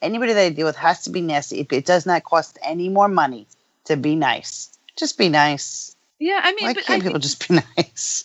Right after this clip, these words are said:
Speaker 2: in a sense, I mean, you don't have to be a Catholic or Christian to be <laughs> nice to people, obviously.
Speaker 1: No.
Speaker 2: But I feel like that's a really simple way to improve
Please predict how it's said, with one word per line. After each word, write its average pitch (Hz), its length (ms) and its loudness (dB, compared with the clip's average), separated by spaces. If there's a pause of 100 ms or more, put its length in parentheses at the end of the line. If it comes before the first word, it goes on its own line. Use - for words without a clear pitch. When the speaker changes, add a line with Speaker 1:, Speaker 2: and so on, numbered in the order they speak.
Speaker 2:
in 392 100 -4
a 453 140 -6
sense, 453 600 -2
I 320 240 -14
mean, 403 120 -16
you 453 80 -6
don't 427 120 -8
have 415 120 -8
to 349 80 -8
be 277 260 -10
a 247 60 -10
Catholic 269 440 -6
or 226 100 -10
Christian 285 320 -12
to 214 60 -12
be 208 80 -10
<laughs> 247 140 0
nice 302 140 2
to 269 100 -12
people, 202 340 -8
obviously. 247 300 2
Speaker 1:
No. 269 420 6 (380)
Speaker 2:
But 359 120 -2
I 415 80 -2
feel 440 240 -4
like 480 100 -8
that's 466 180 -8
a 415 100 -10
really 359 240 -10
simple 339 420 -12
way 311 540 -4 (160)
to 392 320 -2 (260)
improve 349 320 -4